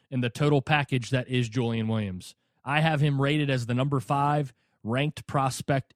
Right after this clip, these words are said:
in all of boxing. He is most certainly a top five prospect in all of boxing, and now he is escalating himself into contender status. He's ready for his shot at a title. Does he need to pick off a big name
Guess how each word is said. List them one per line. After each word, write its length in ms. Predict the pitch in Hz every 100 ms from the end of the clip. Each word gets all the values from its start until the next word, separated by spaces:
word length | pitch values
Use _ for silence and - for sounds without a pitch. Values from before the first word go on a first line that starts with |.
| -
in 140 | 113 -
all 440 | - 131 127 127 123 _ _ _ -
of 260 | 123 107
boxing. 560 | 123 123 107 - 87 82 _ _ _ -
He 100 | 160
is 140 | 135
most 260 | 143 160 -
certainly 640 | - 180 135 131 120 113
a 120 | 117 120
top 360 | - 143 131
five 240 | - 127 117
prospect 460 | 127 117 - 117
in 60 | 110
all 140 | 110
of 80 | 101
boxing, 360 | 113 110 110 117
and 240 | 120 123
now 360 | 147 170 180 170 - _ _
he 140 | 139
is 140 | 131 -
escalating 540 | 156 - 156 143 139
himself 540 | 131 127 120 143 127 -
into 480 | 151 147 139 - 139
contender 720 | 120 127 117 131 127 120 113 - _ _
status. 640 | - - 127 113 92 - _ _ _ _
He's 240 | 135 123
ready 440 | 117 135 156 185 190 _ _ _
for 180 | 143 131
his 180 | 120 110
shot 420 | - 156 151 156 - _ _ _
at 160 | 131 127
a 80 |
title. 400 | 120 - 135 101
Does 140 | 95 107
he 100 | 127
need 180 | 143 139
to 80 |
pick 240 | 127 151 143
off 200 | 143 139
a 60 |
big 200 | 120 135 135
name 380 | 131 147 143